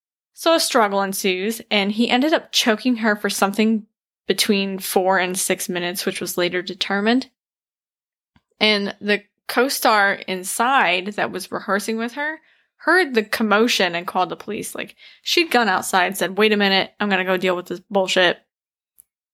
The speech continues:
And the guy's like, "Okay, whatever, I'm, I'll hang out in here." And then he hears that, but doesn't go out and stop the commotion. He doesn't go out and save her. He just calls the police.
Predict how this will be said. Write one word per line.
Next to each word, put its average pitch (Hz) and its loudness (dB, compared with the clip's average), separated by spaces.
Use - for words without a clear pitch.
And 202 -4
the 185 0
guy's 175 0
like, 170 -4
"Okay, 185 -2
whatever, 185 2
I'm, 190 -4
I'll 196 -8
hang 185 -6
out 185 -2
in 196 -4
here." 190 0
And 196 -2
then 190 -2
he 233 -2
hears 359 0
that, 233 2
but 247 0
doesn't 285 0
go 302 4
out 226 2
and 220 -2
stop - 0
the 208 -6
commotion. 208 -4
He 247 -8
doesn't 320 0
go 285 4
out 277 4
and 226 -4
save 262 0
her. 202 -2
He 302 -10
just 277 -4
calls 220 2
the 208 -4
police. - -4